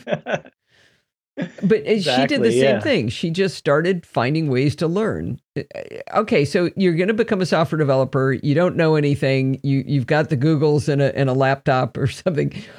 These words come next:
Speaker 2: I, how did you figure out what to start studying?
Speaker 1: Um, so, uh, that's a
Speaker 2: I mean,
Speaker 1: good
Speaker 2: you did
Speaker 1: question.
Speaker 2: look up,
Speaker 1: And I,
Speaker 2: you could
Speaker 1: I
Speaker 2: look up cobol or <laughs> something accidentally if you don't know what you're
Speaker 1: <laughs>
Speaker 2: talking, doing.
Speaker 1: Right. So,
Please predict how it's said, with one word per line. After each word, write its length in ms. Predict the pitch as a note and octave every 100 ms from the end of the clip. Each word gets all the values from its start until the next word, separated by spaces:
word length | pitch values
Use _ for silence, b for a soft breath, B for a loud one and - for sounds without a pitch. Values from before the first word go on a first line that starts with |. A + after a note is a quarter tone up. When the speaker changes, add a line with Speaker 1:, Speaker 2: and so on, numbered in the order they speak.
| B -
Speaker 2:
I, 320 | - - D3
how 180 | D#3 F3
did 200 | G3 F3
you 160 | F#3+ E3
figure 360 | - F3 F3
out 220 | E3 D3+ -
what 320 | D3+ D#3+ D#3
to 120 | E3
start 480 | C#3+ - E3+ C#3+ -
studying? 640 | - - G#3+ B2 F#2 C3+ C3 _ _ _ _ _ _ _ _ _ _ _ _ _ -
Speaker 1:
Um, 420 | C#3+ D3 C#3 B2+
so, 160 | -
uh, 360 | C#3+ - - - - _ _
that's 240 | D3+ D#3
a 40 | A3+
Speaker 2:
I 480 | - _ _ _ E3+
mean, 80 | E3
Speaker 1:
good 100 | E3+
Speaker 2:
you 60 |
did 80 | F#3
Speaker 1:
question. 380 | D#3 C3+ - D#3+
Speaker 2:
look 60 |
up, 40 | -
Speaker 1:
And 100 | C#3
I, 200 | C#3 D#3+ -
Speaker 2:
you 60 | F3
could 140 | -
Speaker 1:
I 20 |
Speaker 2:
look 140 | F#3+ -
up 140 | C#3+
cobol 540 | - F#3+ G3+ F3 C3 D3
or 140 | C#3+
<laughs> 20 |
something 500 | D3+ - G#3+ B2+ F#3+
accidentally 640 | E3 E3 - D#3+ D#3+ F3 D3+
if 400 | C#3+ C#3 G#3+ -
you 60 | D4+
don't 140 | F3
know 60 | F3
what 120 | -
you're 80 | E3
Speaker 1:
<laughs> 120 | D#3+
Speaker 2:
talking, 380 | E3+ E3+ - D3+
doing. 540 | F#3+ F#3+ C#3 D#3+ - _ _ _ _ _ _ _ _
Speaker 1:
Right. 560 | - G3+ F3 D#3+ C3 D3
So, 460 | - F#3 F3 E3+